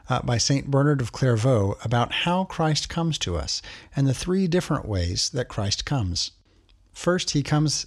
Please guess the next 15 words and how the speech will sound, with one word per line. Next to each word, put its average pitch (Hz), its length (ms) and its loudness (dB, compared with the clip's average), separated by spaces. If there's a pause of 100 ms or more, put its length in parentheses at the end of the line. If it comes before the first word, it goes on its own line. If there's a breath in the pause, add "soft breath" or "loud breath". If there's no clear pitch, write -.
through 175 220 0
the 156 120 4
incarnation 147 720 0
at 135 140 -6
Christmas. - 560 -4 (480 loud breath)
Uh, 139 160 -2
he 143 400 -2
comes 156 500 0
at 139 120 -4
the 143 180 4
end 165 120 4
of 147 80 4
all 143 200 4
days 139 400 2
triumphantly. 139 880 -2